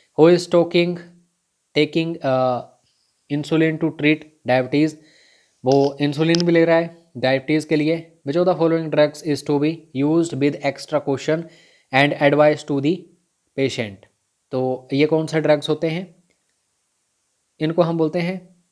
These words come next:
propranolol ड्रग्स। तो यहाँ पे डी ऑप्शन जो है ये सही है।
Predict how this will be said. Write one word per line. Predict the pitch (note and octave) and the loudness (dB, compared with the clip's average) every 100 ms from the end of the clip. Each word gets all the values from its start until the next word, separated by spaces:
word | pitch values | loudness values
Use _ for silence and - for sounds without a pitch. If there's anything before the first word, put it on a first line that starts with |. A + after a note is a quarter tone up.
| _ _ _ _ _ _ _ _ - | _ _ _ _ _ _ _ _ 0
propranolol | E3 E3 E3 D3+ D3+ D3 D3+ D3+ _ _ _ _ - _ _ - | 2 4 0 0 -2 0 0 -2 _ _ _ _ -20 _ _ -2
ड्रग्स। | C3+ A2+ - - - _ _ - | 0 0 -6 -20 -20 _ _ -6
तो | A#2+ | -4
यहाँ | C3 | -4
पे | C3+ C#3 C3+ C3 | -4 -2 -2 -6
डी | A#2+ C3 | -4 -4
ऑप्शन | C3 - C#3 | -4 -6 -8
जो | C3+ | -4
है | C3+ C3 | -4 -2
ये | B2+ | -4
सही | A#2+ B2+ C#3 | -4 -4 -4
है। | E3 - | -4 -8